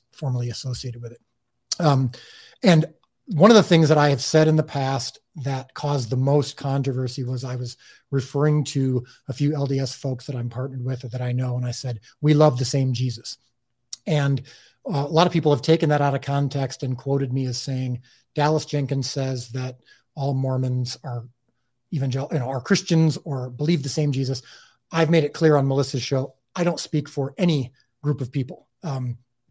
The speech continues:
I was speaking for a few friends that I have, like some, a couple of my partners.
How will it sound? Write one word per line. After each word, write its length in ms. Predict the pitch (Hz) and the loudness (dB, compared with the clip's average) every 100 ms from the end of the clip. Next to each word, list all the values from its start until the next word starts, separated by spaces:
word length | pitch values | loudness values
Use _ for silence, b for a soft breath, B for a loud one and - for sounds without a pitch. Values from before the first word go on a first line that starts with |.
| - - - | -16 -16 -6
I 380 | 156 151 143 139 B B B | -2 2 0 -2 B B B
was 120 | 156 - | -6 -2
speaking 420 | 170 160 147 143 | 0 0 0 -2
for 480 | - 147 135 135 - | 0 0 0 -2 -8
a 40 | |
few 180 | 143 147 | -6 -6
friends 320 | 131 147 151 | -2 -2 0
that 80 | 131 | -2
I 160 | 127 160 | -2 -2
have, 340 | 147 170 208 - | 0 -2 -6 -14
like 140 | 143 | -14
some, 160 | 139 131 | -14 -14
a 40 | |
couple 240 | - 139 143 | -12 -6 -4
of 60 | |
my 80 | 165 | -4
partners. 500 | 175 147 185 202 - | -4 -6 -4 -8 -8